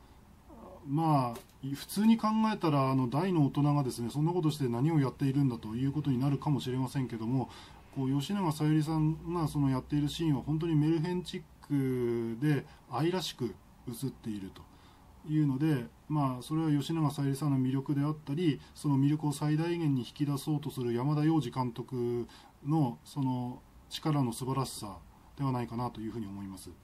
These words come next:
そしてですね、あの、まあ、前作に引き続きというか、さらにパワーアップしているなというのが、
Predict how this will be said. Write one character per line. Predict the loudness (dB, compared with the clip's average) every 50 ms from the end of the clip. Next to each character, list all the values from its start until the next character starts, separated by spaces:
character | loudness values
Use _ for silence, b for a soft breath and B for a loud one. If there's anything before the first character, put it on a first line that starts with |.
| -20 -20 -20 -20 -20 -20 -20 -20 -20 -20 -20 -20 -20 -20 -20 -20 -20 B B B B B B B B B B
そ | -6 -4 -4
し | -2 0
て | 2 2
で | 2 2
す | 2 2
ね、 | 4 4 4 4 2 -4 -6 -4
あ | 0 2
の、 | 2 2 2 2 2 2 2 2 0 0 -2 -6 -14 -20 _ _ _ -20 -8 -4
ま | 0 0 0
あ、 | 0 -2 -4 -2
前 | -2 2 2 2 2
作 | 2 0 -2 0 2 4
に | 4 6 6 6 6 6 4 4 2 2 2 2
引 | 2
き | 2 0 -6 -8 -8
続 | -6 -4 -4 -4
き | -6 -6 0
と | 2
い | 2 2
う | 2
か、 | 0 -4
さ | -4 -4 -2
ら | 0
に | 0 0 0
パ | 0 0
ワ | 2 4 4 4
ー |
ア |
ッ | 2
プ | 0 -2 -4 -4
し | -4 0
て | 0
い | 2 2
る | 4
な | 2 2 0
と | 0 0
い | 0 0
う | 0
の | 0 2
が、 | 4 4 4 2 2